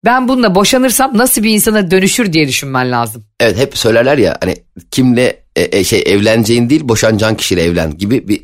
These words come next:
Speaker 2: laf var. Tabii biraz ağır geliyor ama elbette ki hayat her zaman bu düğündeki, nikahtaki, flörtteki gibi eğlenceli geçmiyor. Bir sürü
Speaker 1: Doğru.
Speaker 2: problemler yaşayabiliyorsun ins-, e, karşındaki kişiyle. Ki çok sevdiğin insan canavara dönüşebiliyor bir anda. Ee, şey, yani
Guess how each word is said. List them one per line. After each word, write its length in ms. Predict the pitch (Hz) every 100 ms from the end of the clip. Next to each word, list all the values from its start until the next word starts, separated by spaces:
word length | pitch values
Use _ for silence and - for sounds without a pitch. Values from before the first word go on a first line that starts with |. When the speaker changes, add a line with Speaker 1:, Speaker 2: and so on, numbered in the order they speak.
| -
Speaker 2:
laf 240 | 101 -
var. 100 | 80 -
Tabii 200 | 92 90
biraz 160 | 95 -
ağır 260 | 98 110
geliyor 340 | 101 90 98 208
ama 180 | 143 - - - 123
elbette 400 | 131 120 - 110
ki 100 | 104
hayat 340 | 110 110 -
her 100 | 123
zaman 300 | 104 101 101 - - -
bu 160 | 104
düğündeki, 600 | 107 127 113 104 - 110
nikahtaki, 720 | 113 - 98 - 208 - 107 - - - _
flörtteki 680 | - 147 135 113 123 107 98
gibi 200 | 117 190
eğlenceli 460 | 160 127 110 139
geçmiyor. 420 | 247 220 120 95 110
Bir 60 |
sürü 180 | 117 123
Speaker 1:
Doğru. 80 | 151
Speaker 2:
problemler 320 | 127 123 135 139
yaşayabiliyorsun 680 | 120 117 104 98 87 92
ins-, 280 | 90 82 -
e, 120 | 82
karşındaki 460 | - 87 87 90 87
kişiyle. 380 | - 92 135 175 - -
Ki 120 | 120
çok 220 | - 202
sevdiğin 420 | - 156 131 139
insan 380 | 135 131 135 180
canavara 380 | 143 151 165 170
dönüşebiliyor 520 | 170 151 160 139 98 - -
bir 120 | - 113
anda. 300 | 98 80 - - - - _
Ee, 720 | 98 95 92 92 90 87 85 - _ _
şey, 300 | - 131 104
yani 360 | 87 90 85 -